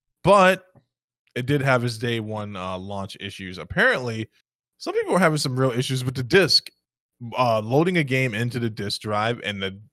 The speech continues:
device completely shutting off or getting stuck in a boot loop, which if you've had a P C before, you, you know, this shouldn't be anything that surprises you.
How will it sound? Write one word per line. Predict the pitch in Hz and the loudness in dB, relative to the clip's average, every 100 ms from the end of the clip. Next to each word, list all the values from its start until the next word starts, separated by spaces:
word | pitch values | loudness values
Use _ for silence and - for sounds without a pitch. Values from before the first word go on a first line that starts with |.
| _ | _
device | 120 110 110 110 | -4 2 2 2
completely | - 104 123 95 | -4 -6 -6 -6
shutting | - - 131 123 117 | -6 2 2 2 -2
off | 107 127 - | 0 0 -2
or | 104 98 92 - _ _ _ _ _ _ _ _ _ _ | -4 -2 -4 -8 _ _ _ _ _ _ _ _ _ _
getting | 165 185 160 | 0 2 2
stuck | - 170 165 | 4 4 4
in | 131 | 2
a | |
boot | 110 143 139 | 8 6 8
loop, | 143 185 - | 4 4 2
which | 107 110 | -2 -2
if | 101 | -6
you've | 101 | -2
had | 101 95 | -2 -4
a | |
P | 85 110 | -6 -8
C | 101 127 127 | -6 -4 -4
before, | 95 107 101 | -6 -6 -4
you, | 107 110 - | -4 -6 -8
you | 107 | -6
know, | 87 | -6
this | 101 104 | -8 -10
shouldn't | - 104 98 | -6 -4 -2
be | 98 | -4
anything | 98 104 | -4 -6
that | 95 95 | -6 -6
surprises | 90 - 107 107 95 95 | -6 -2 0 0 -2 -8
you. | 95 | -6